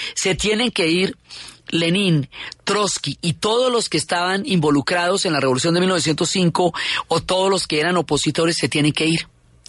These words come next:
Lenin se va para Suiza y se pone en contacto, pero también va a viajar a Alemania,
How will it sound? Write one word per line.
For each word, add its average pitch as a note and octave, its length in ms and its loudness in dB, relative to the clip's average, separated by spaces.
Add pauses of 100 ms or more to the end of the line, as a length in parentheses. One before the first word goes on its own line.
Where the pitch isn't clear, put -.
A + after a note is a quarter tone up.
(440)
Lenin F#3+ 560 0 (200)
se - 220 -2
va F3 300 0 (160)
para D3 220 0
Suiza - 440 -2 (920)
y D3+ 120 0
se D3+ 160 0
pone F3+ 200 2
en F#3 80 2
contacto, D3+ 400 2
pero C#3 160 2
también C3 260 2
va D3+ 60 2
a D3+ 40 2
viajar D3 260 0
a - 20 2
Alemania, B2+ 420 0